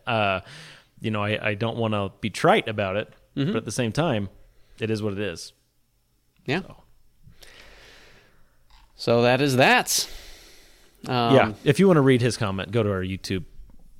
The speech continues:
Speaker 1: video of the first episode and you can check that out. But it, it does open up the door to, okay, well, what about other cultural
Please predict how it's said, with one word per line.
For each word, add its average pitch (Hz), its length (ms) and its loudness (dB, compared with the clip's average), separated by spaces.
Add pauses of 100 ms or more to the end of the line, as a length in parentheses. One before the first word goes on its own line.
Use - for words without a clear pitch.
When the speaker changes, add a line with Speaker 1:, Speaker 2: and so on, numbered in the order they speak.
(180)
Speaker 1:
video 101 520 -2
of 90 220 -6
the 95 100 -4
first 90 320 -8
episode 82 400 -10
and 90 80 -12
you 90 60 -10
can 92 120 -14
check - 260 -10
that 90 140 -6
out. 87 140 -4
But 165 160 6
it, 180 240 2
it 151 80 2
does 214 260 4
open 147 260 2
up 123 140 -2
the 113 80 -8
door 110 380 -2
to, 95 560 -8 (320)
okay, 117 200 -2
well, 107 160 -4
what 139 140 0
about 127 260 2
other 107 220 0
cultural 98 720 -4